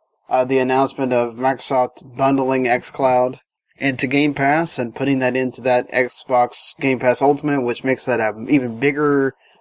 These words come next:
uh, deal, giving people the ability to play on your phone, uh, is an amazing thing, and that your P S four controller is gonna work with it. That's pretty cool too.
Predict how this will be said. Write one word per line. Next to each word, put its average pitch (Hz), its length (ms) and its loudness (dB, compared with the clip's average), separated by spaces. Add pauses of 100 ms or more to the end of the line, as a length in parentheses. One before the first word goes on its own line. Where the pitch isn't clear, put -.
(120)
uh, 131 220 2
deal, 139 680 2 (360)
giving 151 320 2
people 147 260 0
the 139 100 4
ability 135 260 2
to 127 100 0
play 135 220 0
on 139 100 0
your 135 100 0
phone, 120 520 -4 (440)
uh, 110 300 2
is 127 240 0
an 123 160 -2
amazing 139 400 0
thing, 156 200 2
and 160 120 2
that 170 180 0
your 147 140 0
P 226 220 -4
S - 120 -2
four 233 280 -2
controller 110 480 -4
is - 100 -12
gonna 113 220 -4
work 107 260 -8
with 110 80 0
it. 107 140 -6
That's 165 200 0
pretty 123 240 2
cool 113 240 -2
too. - 460 -2